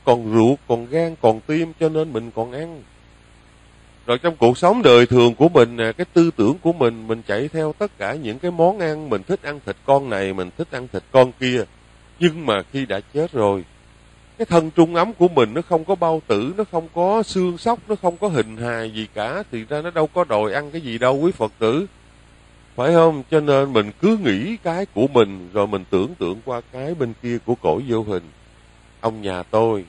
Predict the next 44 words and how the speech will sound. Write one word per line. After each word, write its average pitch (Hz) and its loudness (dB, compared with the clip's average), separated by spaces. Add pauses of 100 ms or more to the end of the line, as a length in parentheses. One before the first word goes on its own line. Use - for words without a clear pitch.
ăn 113 -14
mặn 98 -6
không, 135 4 (140)
cho 123 -6
nên 120 -2
bây 113 -2
giờ 98 -2
tôi 107 0
phải 117 -4
cúng 156 -4
mặn. 110 -6 (500)
Má 147 0
tôi 120 4
ngày 95 -6
xưa 127 -4
đó, 139 -2
bả 101 -10
thèm 101 -10
bún 131 -8 (100)
riêu 139 2
cua, 135 2
bây 120 -10
giờ 101 -4
mỗi 95 -6
lần 98 -10
đám 143 -4
là 110 -8 (100)
cúng 117 -10 (100)
bún 127 0 (120)
riêu 110 -2 (120)
cua 113 -6
cho 101 -8
bả." 92 -10 (380)
Sai 175 -6
rồi. 127 2 (720)
Cho 127 -6
nên 131 -4
đó 143 2
chính 214 -8
là 156 -2
những 98 -8
cái 180 -8
mà 131 -6
mình, 98 -8